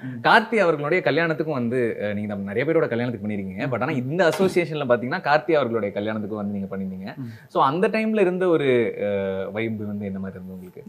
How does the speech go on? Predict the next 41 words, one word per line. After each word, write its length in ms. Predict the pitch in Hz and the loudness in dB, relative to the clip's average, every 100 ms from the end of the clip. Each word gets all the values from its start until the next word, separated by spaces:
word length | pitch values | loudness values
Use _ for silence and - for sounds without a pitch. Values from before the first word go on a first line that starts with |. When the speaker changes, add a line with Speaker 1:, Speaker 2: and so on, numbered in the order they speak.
| 151 | -12
Speaker 1:
எ-, 80 | 151 | -8
எனக்கு 300 | 143 151 156 | -6 -6 -6
வந்து 500 | 165 180 220 185 151 127 117 - - | -2 2 4 4 2 -2 -6 -10 -12
நான் 280 | 139 143 135 | -8 -8 -6
சினி, 300 | 175 190 156 - | -6 -6 -8 -8
சி-, 180 | 160 147 | -6 -4
சினி 380 | 185 196 233 214 | -2 2 4 2
இண்டஸ்ட்ரியில 240 | 208 196 185 | 2 0 0
பண்ண 260 | 160 156 | -2 -6
பெரிய 320 | 151 151 175 160 | -4 0 2 2
வெட்டிங், 320 | 147 139 156 | 0 -2 -6
ஃபர்ஸ்ட் 260 | 131 123 | -10 -6
வெட்டிங்னா 340 | 156 139 139 139 | -4 -2 -4 -6
அது 200 | 180 139 | -6 -4
கார்த்தி 280 | 135 135 143 | -2 -2 -4
அண்ணா 200 | 131 123 | -4 -4
தான். 200 | 120 123 _ | -6 -10 _
Speaker 2:
ஆ. 140 | 101 - _ | -20 -20 _
Speaker 1:
So 160 | 147 | -10
அதுக்கு 240 | 139 139 151 | -10 -10 -4
முன்னாடி 260 | 180 208 | -2 0
எனக்கு 300 | 208 175 151 | -2 -2 0
ஞானவேல் 340 | 151 180 180 165 | 2 4 2 2
ராஜா 340 | 151 139 139 | 0 -2 -4
அவங்க 220 | 131 131 | -4 -6
ஃபேமிலி, 800 | 127 147 156 147 143 135 131 - | -6 -6 -4 -4 -4 -6 -8 -10
அ, 40 | 123 | -12
Speaker 2:
அசோசியேஷன். 540 | 123 120 117 117 123 | -10 -10 -12 -10 -8
Speaker 1:
அவங்களோட 200 | 131 127 | -6 -6
சிஸ்டர் 380 | 123 147 - 170 | -6 -6 -4 -2
வெட்டிங் 260 | 156 151 | -2 0
தான் 200 | 151 196 | 0 0
ஃபர்ஸ்ட் 260 | 156 131 - | -2 -6 -4
கனெக்ட். 520 | 170 139 151 - 151 - _ _ _ 131 | -4 -4 -6 -4 -6 -6 _ _ _ -4
அப்பதான் 280 | 156 185 | 0 2
ஃபர்ஸ்ட், 280 | 160 151 - | 0 -4 -6
ஃபர்ஸ்ட் 240 | 147 - 185 165 139 | -8 -4 0 2 2
சூர்யா 360 | 170 175 165 | 2 2 2
அண்ணாவை 220 | 151 139 | 0 -2
மீட் 200 | 135 143 | -4 -6
பண்றேன். 400 | 143 131 120 185 | -6 -4 -4 -4